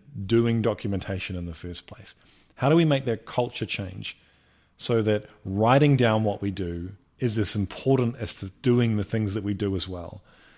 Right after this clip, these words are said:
And it's not just about individuals and whether they want to do documentation,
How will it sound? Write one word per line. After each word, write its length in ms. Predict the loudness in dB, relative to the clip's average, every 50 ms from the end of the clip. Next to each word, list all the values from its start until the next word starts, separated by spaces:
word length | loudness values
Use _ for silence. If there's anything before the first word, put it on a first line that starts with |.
| -20 -20 -16 -6 -2
And 120 | 0 2
it's 100 | 2 4
not 180 | 4 2 4 2
just 200 | 2 0 2 2
about 200 | 4 4 4 4
individuals 1080 | 2 0 2 2 2 2 2 2 2 2 4 2 2 2 2 0 -2 -2 -6 -6 -8 -12 _ _ _ _ _ _ _ -6
and 220 | -4 -4 -2 0
whether 200 | 0 0 0 0
they 120 | -2 -2
want 260 | -2 0 -2 -2 -2 -2
to 80 | -4
do 60 | -4
documentation, 800 | -2 -2 -2 -2 -2 -4 -4 -2 -4 -4 -4 -4 -4 -6 -6 -6